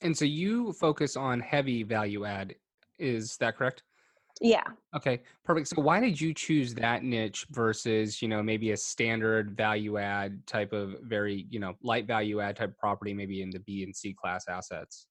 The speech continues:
Speaker 2: Sure. Well, so it's, it's actually kind of by accident. Um, in my area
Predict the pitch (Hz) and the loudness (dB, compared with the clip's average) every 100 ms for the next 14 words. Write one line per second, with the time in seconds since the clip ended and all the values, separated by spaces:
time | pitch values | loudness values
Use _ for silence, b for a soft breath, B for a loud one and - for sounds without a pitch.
0 | _ _ _ - 339 269 208 b b b | _ _ _ -4 4 4 4 b b b
1 | _ 269 269 262 - 277 269 247 - 262 | _ 6 8 6 2 2 4 0 0 0
2 | - - 247 269 285 - 339 - 247 220 | 0 -2 0 0 0 -2 -6 -4 -4 -2
3 | 196 202 208 - 277 277 277 - 220 214 | -2 -2 -4 -4 -4 -4 -8 -8 -6 -4
4 | 202 202 - 220 220 240 - 208 208 220 | -6 -8 -6 -4 -2 -4 -2 -2 0 0
5 | 226 | 0